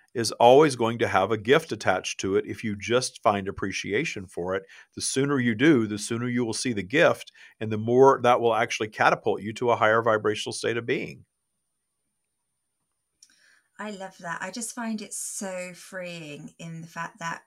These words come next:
Speaker 2: we, we forget that our parents are just people and that our children are people, and they haven't done something to us.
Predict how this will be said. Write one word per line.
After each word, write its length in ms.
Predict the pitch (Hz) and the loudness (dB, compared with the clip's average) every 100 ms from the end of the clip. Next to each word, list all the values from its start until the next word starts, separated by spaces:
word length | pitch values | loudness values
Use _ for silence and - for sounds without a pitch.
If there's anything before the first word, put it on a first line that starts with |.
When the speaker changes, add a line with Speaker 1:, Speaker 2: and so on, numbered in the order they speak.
| _ - | _ -16
Speaker 2:
we, 240 | 202 208 | -14 -12
we 160 | 202 208 | -10 -12
forget 480 | - 208 220 185 - - | -10 -10 -8 -10 -14 -10
that 420 | 170 165 - - - - _ _ _ - | -6 -6 -8 -12 -12 -14 _ _ _ -16
our 120 | 170 | -14
parents 480 | - 185 175 - 208 | -10 -8 -8 -10 -12
are 80 | |
just 400 | 170 156 - - - _ | -12 -12 -12 -14 -20 _
people 560 | - 170 - 160 160 165 _ _ _ _ _ - | -20 -20 -16 -16 -16 -18 _ _ _ _ _ -14
and 180 | 175 170 | -12 -10
that 120 | - | -10
our 80 | 165 | -10
children 460 | - 185 175 170 | -8 -8 -8 -14
are 60 | 160 | -16
people, 640 | 180 165 165 160 156 170 _ _ _ _ - | -16 -18 -16 -18 -18 -20 _ _ _ _ -12
and 600 | 175 170 170 165 165 165 - _ _ _ _ _ | -10 -8 -10 -10 -10 -12 -16 _ _ _ _ _
they 120 | 196 | -8
haven't 340 | 185 214 220 214 | -6 -6 -6 -6
done 200 | 190 180 | -8 -8
something 440 | 196 180 175 - | -10 -10 -14 -12
to 220 | - 214 | -10 -8
us. 340 | 160 156 - | -8 -10 -12